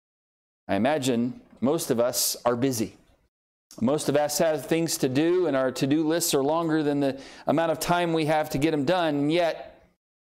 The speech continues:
we all have a, we all make time for what's important for, to us, right? Hey, if sleeping's important, you'll make time for that. If eating's important, you'll make time for that. I'm encouraging you tonight to make the Word of God important to you because we're to let it dwell in us.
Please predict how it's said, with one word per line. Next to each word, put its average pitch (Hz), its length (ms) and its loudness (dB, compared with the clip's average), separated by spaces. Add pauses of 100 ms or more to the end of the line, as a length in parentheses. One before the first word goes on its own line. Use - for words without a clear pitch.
(340)
we 120 240 0
all 160 220 0
have 160 240 0
a, 123 280 0 (480)
we 139 100 2
all 220 120 0
make 202 220 0
time 180 280 0
for 170 120 -2
what's 147 160 -2
important 131 380 -2
for, - 200 -2
to 110 300 -2
us, - 240 -6
right? 117 240 -2 (1400)
Hey, 127 160 0
if 107 100 -2
sleeping's 156 460 0
important, 143 400 0
you'll 135 100 0
make 131 200 -2
time 139 200 0
for 135 120 -2
that. 135 180 2
If 104 140 -6
eating's 139 280 0
important, 151 460 -2
you'll 139 80 0
make 135 220 -4
time 147 180 0
for 139 140 -6
that. 131 480 -4 (600)
I'm 113 180 0
encouraging 156 520 0
you 143 420 0 (160)
tonight 143 460 0
to 143 100 0
make 139 220 0
the - 100 2
Word 151 240 0
of 139 120 -2
God 143 260 2
important 131 380 -2
to 147 100 2
you 139 80 2
because 143 400 0
we're 160 160 0
to 160 160 0
let 165 440 0
it 190 300 -2
dwell 202 520 0
in 170 200 0
us. - 640 -2